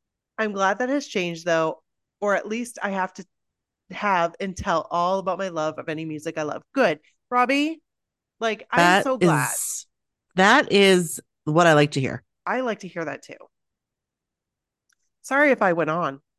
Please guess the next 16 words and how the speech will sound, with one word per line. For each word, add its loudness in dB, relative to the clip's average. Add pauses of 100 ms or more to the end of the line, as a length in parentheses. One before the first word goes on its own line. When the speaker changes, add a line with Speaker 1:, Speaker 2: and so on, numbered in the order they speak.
Speaker 1:
I -8
feel -2
like 0
I -2
should -10
stop -4
there. -10
No, -6 (100)
I 2
wish 2
you 2
would 2
have 0
had -8
more. -8 (1000)
Okay, -8